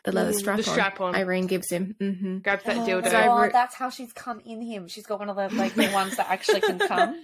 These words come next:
Speaker 1: <laughs> He's trying to grab for the bit so Irene can start again, but she asks who gave him the scars on his cheek.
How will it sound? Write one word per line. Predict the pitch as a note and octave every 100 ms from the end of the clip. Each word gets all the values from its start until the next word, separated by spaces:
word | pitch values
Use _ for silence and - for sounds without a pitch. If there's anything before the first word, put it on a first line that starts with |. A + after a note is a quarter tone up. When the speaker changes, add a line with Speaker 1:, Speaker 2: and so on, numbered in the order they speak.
| -
Speaker 1:
<laughs> | -
He's | - F#3 -
trying | B3+ B3+ B3+
to |
grab | A3 G3
for | F3
the |
bit | F3 F3+ -
so | F3+ E3
Irene | E3 E3 D#3+
can | E3+ D#3+
start | - D3+
again, | - D#3
but | D#3 -
she | - -
asks | F3 G#3+ - -
who | G3+ G3+
gave | F#3 E3+ -
him | E3+ D#3+
the | - - -
scars | F3 D#3+ D#3+ D#3
on | - E3+
his | D#3+ -
cheek. | - D#3+ - -